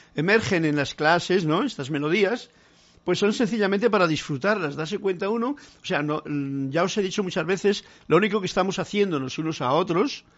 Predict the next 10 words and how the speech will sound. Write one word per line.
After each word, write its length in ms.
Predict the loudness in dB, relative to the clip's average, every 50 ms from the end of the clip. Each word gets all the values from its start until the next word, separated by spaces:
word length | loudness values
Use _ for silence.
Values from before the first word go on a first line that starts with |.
| _ _ _ _ _
con 160 | -4 -2 -2 0
el 80 | 0
silencio, 500 | -2 -2 0 2 2 2 2 2 0 2
con 120 | 2 0 -2
las 100 | -2 -2
palabras, 580 | -2 0 0 2 2 2 0 -2 -4 -8 -12 _ _ _ _ _ _ _
si 180 | -14 -10 -10 -6
salen 260 | -4 -4 -4 -2 -2
del 140 | -4 -6 -6
corazón, 400 | -6 -8 -8 -6 -6 -6 -6